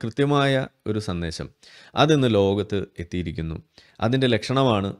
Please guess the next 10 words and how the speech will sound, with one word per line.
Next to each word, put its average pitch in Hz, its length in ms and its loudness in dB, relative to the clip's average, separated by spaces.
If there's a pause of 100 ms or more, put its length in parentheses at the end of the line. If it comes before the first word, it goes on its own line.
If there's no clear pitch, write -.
(140)
നമ്മൾ 95 180 -2
പല 101 220 -2
സ്ഥലങ്ങളിലായിട്ട് 92 680 -4 (140)
കാണുന്നത്. 82 440 -8 (540)
അത് 123 220 2 (440)
ഇസ്ലാമിക 131 500 2
രാജ്യത്തുണ്ട്, 123 600 2 (920)
ആ, 95 80 0 (120)
മുസ്ലിം 131 420 0
ഭൂരിപക്ഷമാ-, 127 800 2